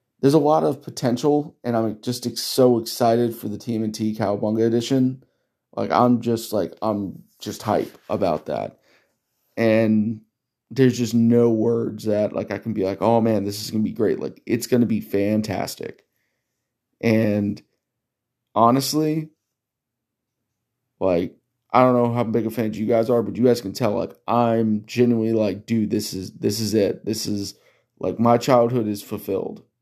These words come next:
to an extent." And maybe it shouldn't be, but at the same time, you know, it is what it is. Like, I'm just super excited. But, uh, man,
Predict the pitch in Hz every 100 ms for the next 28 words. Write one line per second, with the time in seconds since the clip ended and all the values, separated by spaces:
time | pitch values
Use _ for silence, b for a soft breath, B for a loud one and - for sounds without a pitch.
0 | _ 127 104 92 - - 85 - - _
1 | _ _ _ _ _ _ _ 107 110 120
2 | 120 107 - 120 117 139 151 151 151 180
3 | _ _ - 113 113 - - 123 117 113
4 | 113 113 113 110 107 95 101 104 - _
5 | _ _ _ _ _ 127 143 135 135 117
6 | 110 - - - _ _ _ _ _ _
7 | _ _ _ _ _ _ _ _ _ 98
8 | 123 123 127 117 110 131 - 107 - 120
9 | 95 - - - _ _ b b b b
10 | b b b _ - 120 113 110 110 110
11 | 110 - _ _ _ _ _ - 143 147
12 | 127